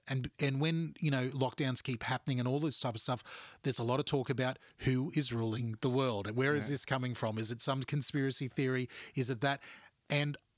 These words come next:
Speaker 1: I, I feel like maybe we need to raise, you know, we can look at what's happening in the earthly realm,
Speaker 2: Yeah.
Speaker 1: and that's interesting, but maybe the battle is not just against <laughs> flesh and blood, it's
Speaker 2: Mm.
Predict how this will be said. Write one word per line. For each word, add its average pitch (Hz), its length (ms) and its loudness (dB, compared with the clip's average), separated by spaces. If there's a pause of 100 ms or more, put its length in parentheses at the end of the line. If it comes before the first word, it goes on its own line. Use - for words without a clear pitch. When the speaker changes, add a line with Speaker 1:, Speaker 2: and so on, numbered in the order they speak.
(160)
Speaker 1:
I, - 100 -2 (260)
I 156 160 2
feel 160 340 2
like 131 320 -2 (320)
maybe 190 300 2
we 247 100 2
need 208 140 2
to 180 80 2
raise, 147 580 2 (400)
you 160 100 2
know, 127 200 0 (180)
we 160 140 4
can 156 200 2
look 254 200 2
at 214 80 2
what's 160 180 0
happening 131 460 -2
in 135 100 2
the 117 140 2
earthly 123 320 0
realm, 101 440 -2
Speaker 2:
Yeah. 98 180 -2 (260)
Speaker 1:
and 127 120 0
that's 175 220 2
interesting, 123 540 -2 (260)
but 139 140 0
maybe 175 580 2
the 139 160 0
battle 147 460 0
is 127 180 -2
not 143 160 0
just 139 240 2
against 131 260 0
<laughs> - 80 -2
flesh - 220 4
and 143 120 -4
blood, 135 260 0
it's 110 160 2
Speaker 2:
Mm. - 40 2